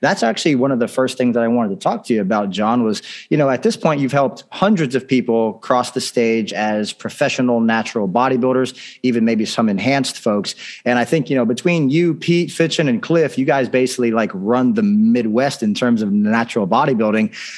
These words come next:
And I guess my question to you there is, like, what do you feel like would be the most valuable lessons that you could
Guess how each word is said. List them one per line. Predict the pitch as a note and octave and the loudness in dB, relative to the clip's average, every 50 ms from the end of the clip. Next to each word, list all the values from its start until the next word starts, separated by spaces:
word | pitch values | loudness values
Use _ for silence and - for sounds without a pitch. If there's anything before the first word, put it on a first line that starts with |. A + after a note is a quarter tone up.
| - - | -10 -4
And | - D3+ | -2 0
I | D3+ D#3 | 2 2
guess | E3+ G3 F#3 - | 2 2 2 2
my | F#3+ E3 D#3 C#3+ D3 | 0 2 2 0 0
question | C#3+ - F3 G#3 - - A#3+ F#3+ | 0 0 0 0 0 0 0 0
to | D3+ - C#3+ | 2 2 2
you | C3 C3 B2+ | 2 2 2
there | A#2 A#2+ A#2+ B2 C3 C3+ | 2 2 2 2 2 2
is, | C3 A2+ - | 0 0 0
like, | C3+ A#2+ A2+ - - _ - - - _ _ | 0 0 0 -2 -6 _ -20 -20 -20 _ _
what | - D#3+ | 0 2
do | G#3+ | 2
you | C4 C#4+ | 2 0
feel | A3+ - - F#3+ G3 | 0 2 2 2 2
like | F#3+ F#3 F#3 F3+ - | 2 2 0 0 -2
would | E3 C3+ | -2 0
be | B2+ D3+ | 0 0
the | D3+ C3+ C3+ | 2 2 2
most | C3 C#3 C3+ B2+ - | 2 2 2 0 -2
valuable | G#2+ G2 A2 A#2+ B2 D3 D#3+ D#3+ D3 D3 D3 B2+ A2 | -6 -2 0 2 2 2 2 2 2 0 0 2 2
lessons | A2 A#2 B2+ B2 - A#2+ G#2 G2+ G#2+ G#2 G#2 G#2 G2+ | 2 0 0 0 0 2 2 4 2 2 0 0 -2
that | A2+ A2+ G#2 G2 | 0 0 0 0
you | A2 A#2+ C#3 C3 | 0 0 0 0
could | - B2+ G#2+ F#2+ F#2 | 2 0 0 0 -2